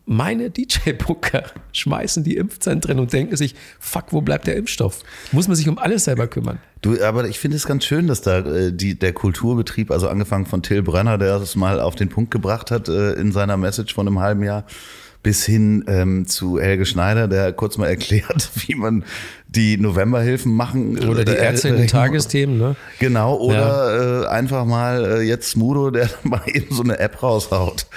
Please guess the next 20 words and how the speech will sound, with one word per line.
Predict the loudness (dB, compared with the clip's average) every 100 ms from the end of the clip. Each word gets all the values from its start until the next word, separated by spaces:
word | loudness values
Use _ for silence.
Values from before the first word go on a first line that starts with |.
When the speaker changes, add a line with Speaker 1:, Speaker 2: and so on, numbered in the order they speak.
| 0
Speaker 1:
Ja. | 2 2 0 -2
Speaker 2:
Das | -2 0
ist | -2 0
schon, | 0 2 2
ich | 0 0
finde | -2 0
es | -2 -2
ja | -2
schön, | -2 -4 -2 0 2 2 2 -2 -6 -20 -20 -20 -20 -2
ähm, | 2 4 4 2 0
ähm, | 0 2 2 2 0 -2 -2
es | 0
wäre | 2 2
lustig, | 0 -2 -2
wenn's | -2 0
nicht | 0
so | 0
traurig | -2 0 0 2
wäre. | 0 0 0
Speaker 1:
Ja, | 2 2